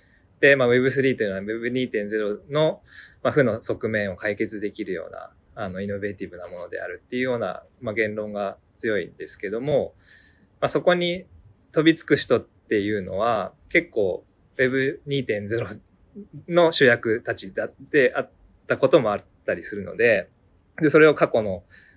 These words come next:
まあ、負の遺産みたいなのすぐ忘れて次に行くみたいな、も-、あの、マインドセットじゃなくて、じゃあ、二点ゼロの時に、まあ、すごく成功したけど、それだけじゃなくて失敗した部分もあるから、それを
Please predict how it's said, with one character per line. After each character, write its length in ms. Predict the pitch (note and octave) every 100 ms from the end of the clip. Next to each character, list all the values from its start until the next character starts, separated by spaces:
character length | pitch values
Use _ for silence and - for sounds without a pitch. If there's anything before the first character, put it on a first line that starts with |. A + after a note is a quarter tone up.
| _ -
ま 80 |
あ、 20 | A#2
負 120 | C#3
の 120 | A2
遺 60 | G2+
産 180 | G#2+
み 80 | G#2+
た 60 | G2
い 20 |
な 40 |
の 40 | F#2
す 100 | C3
ぐ 140 | G2+
忘 160 | F#2 A2+
れ 100 | G2
て 80 | -
次 240 | B2 A2+
に 160 | F#2 -
行 80 | G#2+
く 140 | B2+
み 120 | A#2 G#2
た 140 | F2+
い 40 |
な、 180 | F#2 G2+ _ _ _ -
も-、 220 | B2 A#2
あ 100 | G#2+
の、 200 | G#2 G2+
マ 140 | A#2+ A#2
イ 40 |
ン 20 |
ド 60 | A#2
セ 100 | C#3+
ッ 20 |
ト 80 | B2
じ 80 | A2
ゃ 40 |
な 120 | B2 A#2+
く 100 | -
て、 320 | F#3 D3 A2
じ 80 | A#2+
ゃ 40 |
あ、 40 | A#2+
二 320 | E3 E3 F3+ E3
点 140 | A#2+
ゼ 100 | C3
ロ 60 | B2+
の 60 |
時 220 | A2+ G#2
に、 280 | G2+ F#2+ G2+ _ _ _ _ _
ま 80 | C#3+
あ、 40 | A#2
す 100 | C#3
ご 120 | D3+
く 240 | B2 G#2
成 140 | F#2+ A#2
功 220 | - A2+
し 100 | -
た 100 | A#2
け 100 | G#2
ど、 100 | F#2+
そ 120 | B2+
れ 100 | B2+
だ 120 | C3
け 120 | B2+ C3
じ 60 |
ゃ 60 | G#2+
な 100 | F#2+
く 80 | -
て 120 | G2
失 180 | A2+ -
敗 160 | C#3
し 40 | B2
た 100 | C3
部 120 | C3
分 140 | G#2+
も 100 | F2
あ 40 | F2+
る 80 | -
か 140 | F#2+
ら、 320 | G#2+ G2 -
そ 180 | - C#3
れ 120 | C#3+
を 320 | D#3 D#3+ E3